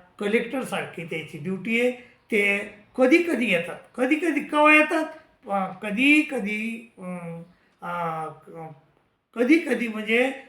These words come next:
अं, अं, प्रत्येक युगा युगा, युगा युगामध्ये परमेश्वर येत असतात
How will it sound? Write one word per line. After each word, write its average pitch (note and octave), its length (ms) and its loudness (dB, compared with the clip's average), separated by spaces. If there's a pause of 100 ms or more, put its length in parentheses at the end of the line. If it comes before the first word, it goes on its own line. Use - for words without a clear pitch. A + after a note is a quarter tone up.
(160)
अं, G3 140 -2
अं, F3 560 -8 (520)
प्रत्येक D#4 640 2 (400)
युगा C#4+ 320 4
युगा, B3 280 2
युगा C4 480 0
युगामध्ये A#3+ 760 -2 (280)
परमेश्वर F#3 440 -4
येत C#3 260 -6
असतात - 240 -20